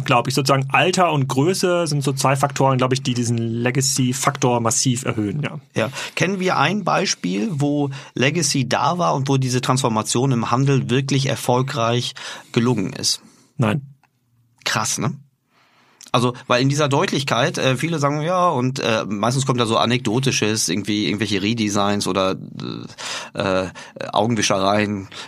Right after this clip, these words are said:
Speaker 2: Pick and Pack und Home Delivery. Äh, ich finde auch, äh, Jochen, Jochen Krisch, äh, zum Beispiel hat das ja auch schon sehr lange unter, ich glaub, dieses Subkapitel heißt irgendwie die Multi-Channel-Lüge. Also ich glaube, er meinte damit was, oder er meint damit was,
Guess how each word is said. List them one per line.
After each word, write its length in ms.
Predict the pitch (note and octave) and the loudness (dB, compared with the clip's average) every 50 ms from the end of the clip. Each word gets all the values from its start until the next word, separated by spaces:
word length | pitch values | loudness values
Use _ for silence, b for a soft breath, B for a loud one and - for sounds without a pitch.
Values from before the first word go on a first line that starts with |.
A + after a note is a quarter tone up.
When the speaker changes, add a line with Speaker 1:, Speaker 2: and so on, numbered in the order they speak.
| B B - | B B -2
Speaker 2:
Pick 200 | - C3+ C3+ B2 | 0 2 2 2
and 160 | G#2 G2 - | 0 0 0
Pack 340 | - B2 B2 C3+ C3+ - - | 0 2 2 0 0 -4 -4
und 460 | - F2+ G#2+ G2+ G#2 G2+ - A2 F#2+ | -2 0 0 0 -2 -2 -2 -2 0
Home 140 | B2 B2 C3 | 0 2 2
Delivery. 560 | B2 A2 A2 A#2 A2+ A2 A2 A2 G#2+ G#2+ G#2+ | 2 0 0 0 0 0 0 0 0 0 0
Äh, 320 | - - F#2+ G2 G2+ G2+ G2 B B B | 0 0 0 0 0 0 -2 B B B
ich 120 | B A#2 - | B -2 0
finde 160 | C3+ B2 G#2+ | 2 4 4
auch, 180 | E2+ B2 A#2+ - | 4 4 2 2
äh, 280 | D#2+ G2+ G#2 G#2 G2 - B B B B | 2 2 2 0 0 -2 B B B B
Jochen, 640 | B - - - G#1 - - A2 C3+ C3+ E3 D3+ D3+ | B -4 -4 -4 -4 -2 0 2 2 2 2 2 2
Jochen 200 | C3+ A#2 A2 A#2 | 2 0 0 0
Krisch, 320 | G#2+ - C#3+ C#3+ C#3 - - | 0 2 2 2 2 0 0
äh, 160 | - B2+ B2+ | -2 -2 0
zum 140 | - C3+ A#2+ | 0 0 0
Beispiel 260 | A#2+ A#2 - - A2 | 0 0 0 0 0
hat 80 | A2+ | 0
das 80 | A#2 - | 2 2
ja 80 | - - | 2 2
auch 100 | A#2 - | 0 0
schon 280 | - C3 A2+ G#2+ G#2 | 0 0 0 0 0
sehr 160 | G2+ G#2+ A#2 | 0 0 2
lange 380 | A#2 A2 A2 A2+ A2+ A2+ G#2 C#2+ | 2 2 2 2 2 0 0 0
unter, 420 | C2 G2 F#2+ - G#2+ G2+ G2+ G2 | -2 -2 0 2 2 2 2 2
ich 80 | F#2+ - | 0 0
glaub, 120 | G#2+ F#2 | -2 -4
dieses 300 | G2 G2+ F#2+ F#2 - - | -2 -2 -2 -2 -2 -2
Subkapitel 540 | - G#2+ G#2+ G#2 - - - - A2+ G2+ G#2+ | -2 -2 -2 -2 -2 -2 -2 -2 -2 0 0
heißt 160 | G2 F#2+ F#2+ | 0 0 0
irgendwie 200 | G#2 G2 F#2+ G2 | 0 0 0 0
die 120 | F#2+ G2 F#2+ | 0 0 0
Multi-Channel-Lüge. 1040 | G2 G2+ F#2+ - G2 - - G#2+ A2 A#2 A#2 A2+ A2+ A#2+ B2+ C3+ C#3 D#3 D#3+ - - | 2 2 2 0 0 0 0 0 0 0 0 0 2 2 4 4 4 2 0 -2 -2
Also 200 | - F#2 F2 F2 | -2 -2 0 0
ich 180 | D#2 D2 E2+ - | -2 -2 0 0
glaube, 160 | F#2 F2 F2+ | 0 0 0
er 100 | F#2 F#2 | 0 0
meinte 260 | F#2+ F#2+ F#2+ - G2 | 0 0 0 0 0
damit 380 | D#2 F#2 F2+ F#2+ F#2+ - - - | 0 0 0 -2 -2 -4 -2 -2
was, 240 | F2+ F2+ - - | -2 -2 -2 -2
oder 160 | - D2 E2+ D2+ | -2 -2 -2 -2
er 60 | D#2+ | 0
meint 240 | D#2+ D#2+ F#2+ F#2 - | 0 0 0 0 -2
damit 280 | E2 F2 F2+ F2 - | -2 -2 -4 -4 -4
was, 220 | - F2 E2+ - | -2 -2 -2 -4